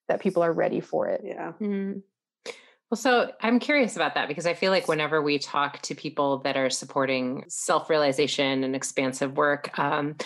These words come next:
Speaker 3: I'm curious about what your thoughts are on this time that we're living through,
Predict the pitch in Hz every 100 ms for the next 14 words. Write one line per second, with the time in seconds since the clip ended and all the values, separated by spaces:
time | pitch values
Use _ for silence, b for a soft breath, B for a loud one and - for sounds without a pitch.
0 | B 170 170 196 175 160 - 151 147 135
1 | 143 131 139 139 131 - 131 131 127 131
2 | 127 127 - - 139 139 - 151 147 147
3 | 143 143 135 135 135